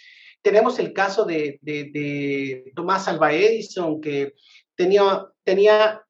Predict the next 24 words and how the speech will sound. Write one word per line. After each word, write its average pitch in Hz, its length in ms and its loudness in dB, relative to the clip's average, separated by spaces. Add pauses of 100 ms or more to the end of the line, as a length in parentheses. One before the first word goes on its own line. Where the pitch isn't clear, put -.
(160)
nosotros 202 420 -4
le 190 180 -4
llamamos 185 440 -6
problemas 170 420 -6
de 165 60 -4
aprendizaje, 160 720 -6
realmente 156 540 -2
yo 151 160 -6
considero 151 460 -6
que - 80 -14
son 147 200 -12
problemas 151 640 0
de 147 80 -8
enseñanza, 165 720 -4 (800)
pero 180 380 -2
era 196 160 0
un 190 60 0
niño 196 300 0
con 170 140 -4
un 180 240 -2
requerimiento 175 600 -4
de - 80 -2
aprendizaje 156 540 -6
distinto, 160 680 -6